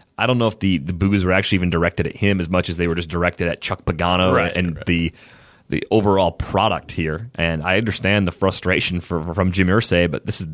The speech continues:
Speaker 1: this is the guy you hired as the owner, and Ryan Grigson. And it seems like Grigson and even Chuck Pagano on different pages. Could just see the Colts cleaning house
Speaker 2: Yeah,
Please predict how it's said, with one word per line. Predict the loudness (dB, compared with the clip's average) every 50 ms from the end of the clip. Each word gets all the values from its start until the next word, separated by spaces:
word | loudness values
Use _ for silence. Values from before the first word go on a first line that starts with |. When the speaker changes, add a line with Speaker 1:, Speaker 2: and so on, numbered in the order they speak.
| -14 -12
Speaker 1:
this | -10 -8
is | -4 -4
the | -2
guy | 0 0 0 0
you | 0 -2 -4 -4
hired | -2 0 0 2 0 0 -2 -4 -10 _ -4
as | -2 -2 -2
the | 0 0 0
owner, | 0 0 0
and | -2 -2 0
Ryan | 0 0 0 0 -2
Grigson. | 0 0 0 0 0 -2 -2 -2 -4 -4 -6 _ _ _ _ _ -6
And | -4 -2 -2 -2 -4 -4 -6
it | -6 -8 -6
seems | -4 -4 -2 0
like | -2 -2 -4 -4 -8 -6
Grigson | -2 0 0 0 0 0 0 0 0 0 -2 -4 _ _ _ -20 _ _ _ _ -4
and | 0 0
even | 0 0 0
Chuck | 0 0 -2 -2 -4
Pagano | -6 -2 0 0 2 2 2 2
on | 2 2 2
different | 0 0 -2 -2 -6
pages. | 0 0 0 2 2 2 2 2 2 0 -4 -10 -20 -20 -20 _ -10
Could | -4 -2
just | -2 0 0
see | 0 2 2 2 2 2
the | 0 -4
Colts | -6 -2 -2 -2 -2 -4
cleaning | -8 -12 -6 -2 0 0 0 0
house | -2 -2 0 0 2 0 0 -2 -6 -8 -10 _ _ -16
Speaker 2:
Yeah, | -16